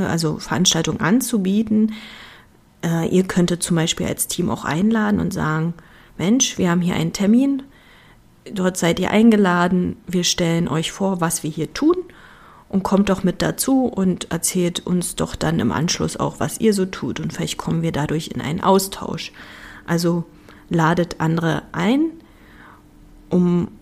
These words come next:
euch kennenzulernen, um euer Produkt kennenzulernen, um euer Service kennenzulernen.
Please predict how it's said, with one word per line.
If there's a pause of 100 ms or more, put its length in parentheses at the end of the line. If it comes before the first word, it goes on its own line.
euch
kennenzulernen,
um
euer
Produkt
kennenzulernen,
um
euer
Service
kennenzulernen.